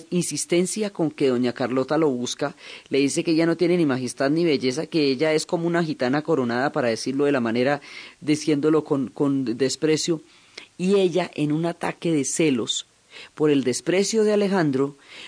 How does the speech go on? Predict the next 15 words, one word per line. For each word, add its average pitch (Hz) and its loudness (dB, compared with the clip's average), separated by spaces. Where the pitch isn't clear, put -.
por 160 4
la 147 2
presencia 165 0
de 175 2
su 156 -2
hermosísima 147 -2
esposa 147 -2
y 160 -6
por 156 0
la 143 0
incapacidad 139 -2
de 160 2
recuperar 131 -2
un 160 0
amor 165 0